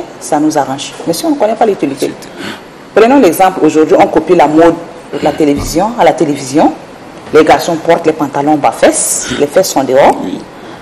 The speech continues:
Speaker 1: Les filles avec les chemisettes, les seins dehors. Non. Ça veut dire que c'est,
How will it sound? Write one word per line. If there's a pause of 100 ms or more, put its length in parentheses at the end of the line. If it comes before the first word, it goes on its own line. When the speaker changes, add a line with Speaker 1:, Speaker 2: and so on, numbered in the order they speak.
(160)
Speaker 1:
Les
filles
avec
les
chemisettes, (480)
les
seins
dehors. (600)
Non. (1300)
Ça
veut
dire (140)
que (600)
c'est,